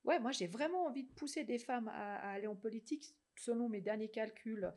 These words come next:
le, le Grand Conseil, c'est un, un tiers de femmes, environ un peu plus d'un tiers, mais généralement, au cours de législature, les femmes quittent et sont souvent remplacées par des hommes.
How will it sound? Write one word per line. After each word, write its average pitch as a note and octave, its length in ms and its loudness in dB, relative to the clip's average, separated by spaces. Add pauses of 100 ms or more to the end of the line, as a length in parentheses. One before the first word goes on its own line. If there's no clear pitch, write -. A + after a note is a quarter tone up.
(420)
le, F#3 80 0
le G3 140 0
Grand G3 200 2
Conseil, B3+ 360 4
c'est F#3+ 260 4
un, F3+ 420 -2
un G3 140 -2
tiers B3 260 2
de G#3+ 100 2
femmes, G#3+ 340 0
environ G3 380 -4
un E3+ 220 -4
peu A#3+ 120 -2
plus A#3+ 180 -6
d'un G#3+ 160 0
tiers, A3 260 0
mais G3+ 80 2
généralement, A3+ 400 0
au B3 40 2
cours A#3+ 160 -4
de G#3 80 0
législature, A3 540 -2
les G3+ 120 0
femmes G#3 260 -4
quittent C4 260 -2
et G#3 60 0
sont G3 180 -4
souvent G#3+ 220 -8
remplacées G#3 380 -6
par E3+ 160 -6
des G3 180 -4
hommes. F3 200 -6